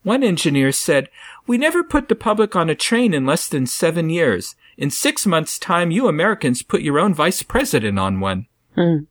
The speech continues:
Speaker 1: Bob Gurr recalled, "It was then I realized what we did at wed." Monorail Blue joined the fleet on July third.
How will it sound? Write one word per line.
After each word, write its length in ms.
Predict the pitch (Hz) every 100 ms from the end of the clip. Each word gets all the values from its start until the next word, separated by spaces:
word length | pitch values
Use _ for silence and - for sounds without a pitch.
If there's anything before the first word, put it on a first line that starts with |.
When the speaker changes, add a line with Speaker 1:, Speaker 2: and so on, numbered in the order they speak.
| _ _ _ _ _ _ _ - _ _
Speaker 1:
Bob 340 | 143 147 165 135
Gurr 200 | 156 156
recalled, 580 | 147 - 151 135 135 -
"It 180 | 165
was 200 | 139 135
then 320 | 117 147 185 220
I 160 | 151
realized 720 | 135 123 165 113 95 101 -
what 200 | 127 135
we 120 | 151
did 280 | 139 185 175
at 160 | 95 -
wed." 400 | 98 92 107 151 _ _ _ _ _ _ - -
Monorail 600 | 135 143 175 202 185 165
Blue 400 | 139 143 170 131
joined 420 | 117 - 123 143
the 60 | 175
fleet 420 | - 143 135 131 -
on 160 | 113
July 380 | 110 117 107 104
third. 520 | 104 - 98 92 -